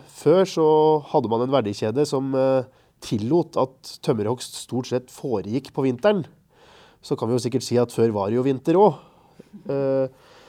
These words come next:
men sånn er det jo ikke i dag. Eh, vi har dyre maskiner som har jobb hele året. Eh, men de tåler jo ikke at det er bløtt. Men de tåler jo at det er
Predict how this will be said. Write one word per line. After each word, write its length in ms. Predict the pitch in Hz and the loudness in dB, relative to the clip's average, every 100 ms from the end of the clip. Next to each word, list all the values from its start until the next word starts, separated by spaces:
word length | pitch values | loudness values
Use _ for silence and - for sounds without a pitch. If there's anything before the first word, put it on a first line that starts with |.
| - _ _ _ _ _ - | -20 _ _ _ _ _ -4
men 180 | 151 165 | 0 0
sånn 220 | 165 165 | 0 0
er 100 | 120 | 0
det 60 | 127 | 2
jo 300 | 151 156 139 165 | 2 2 0 -2
ikke 140 | 160 | -2
i 40 | 156 | 4
dag. 260 | 196 233 165 - _ _ _ _ - | 4 4 0 -12 _ _ _ _ -4
Eh, 360 | 151 151 151 147 | 0 2 2 0
vi 100 | 143 | 0
har 160 | 143 147 | 0 0
dyre 800 | 143 160 110 107 131 139 143 143 | -2 -4 -4 -2 0 0 -2 -2
maskiner 560 | 147 131 123 185 196 | -2 -2 0 0 0
som 180 | 160 143 | -2 -4
har 80 | 139 | 0
jobb 220 | 139 127 139 | 0 0 0
hele 220 | 135 123 | -2 2
året. 340 | 123 160 226 196 _ _ _ _ - - - - _ - - | 2 2 0 -2 _ _ _ _ -20 -20 -20 -20 _ -14 -2
Eh, 400 | 151 151 151 151 - _ _ - 175 | 2 4 4 4 0 _ _ -14 0
men 340 | 165 190 170 104 - - _ _ | 2 2 -2 -6 -18 -20 _ _
de 100 | 147 | -4
tåler 340 | 160 151 113 127 | -4 0 2 2
jo 220 | 147 156 - _ _ _ _ _ - | 2 0 -6 _ _ _ _ _ -6
ikke 580 | - _ - 139 143 127 - _ _ | -6 _ -2 2 2 -2 -16 _ _
at 80 | 139 | 0
det 40 | 143 | 2
er 80 | 180 | 6
bløtt. 420 | 233 - - - - _ _ 185 160 - - - - - _ _ _ _ _ 123 | 4 2 -16 -16 -18 _ _ -20 -20 -20 -20 -20 -20 -20 _ _ _ _ _ 0
Men 220 | 151 170 | 2 2
de 80 | 165 | -4
tåler 360 | - 131 135 | -2 0 2
jo 240 | 160 175 - | 2 2 0
at 120 | 156 - | -6 0
det 100 | 147 | 2
er 180 | 170 | 2